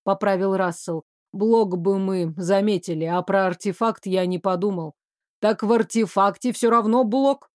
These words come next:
заспорил папа. «Хорошо экранированный, управляющий».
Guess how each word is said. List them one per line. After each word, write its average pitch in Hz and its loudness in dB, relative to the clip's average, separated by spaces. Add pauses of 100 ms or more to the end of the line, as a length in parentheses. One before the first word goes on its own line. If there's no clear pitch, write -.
(180)
заспорил 220 0
папа. 175 -4 (300)
«Хорошо 220 2
экранированный, 220 0
управляющий». 196 -2